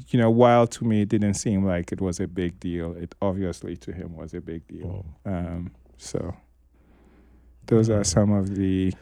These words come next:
Speaker 1: um, <laughs> you know, then when I got home, I, I didn't speak the language, and I had to, I had to figure out how to, and, and they, my, my grandfather did not speak English.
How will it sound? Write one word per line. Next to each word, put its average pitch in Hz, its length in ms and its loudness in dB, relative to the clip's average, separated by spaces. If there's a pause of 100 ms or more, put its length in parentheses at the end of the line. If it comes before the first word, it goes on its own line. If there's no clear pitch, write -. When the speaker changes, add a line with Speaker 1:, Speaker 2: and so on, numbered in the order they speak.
(320)
Speaker 1:
um, 170 420 6 (240)
<laughs> - 220 -20
you 190 420 4
know, 180 200 6
then 175 500 6
when 185 180 6
I 170 100 6
got 151 260 6
home, 135 380 4 (100)
I, 135 200 6 (380)
I 131 120 8
didn't 143 200 6
speak 123 260 2
the 107 100 2
language, 107 760 2 (100)
and 101 580 2
I 107 140 0
had 107 340 0
to, 98 1080 0 (880)
I 123 60 -4
had 110 220 -2
to - 80 -6
figure 110 360 -2
out 98 80 -2
how 104 180 -2
to, 104 140 -6 (100)
and, 135 180 6
and 139 200 6
they, 135 220 8
my, 120 280 4
my 113 320 2
grandfather 98 460 0
did 95 160 -2
not 92 140 0
speak 95 280 -6
English. 90 440 -6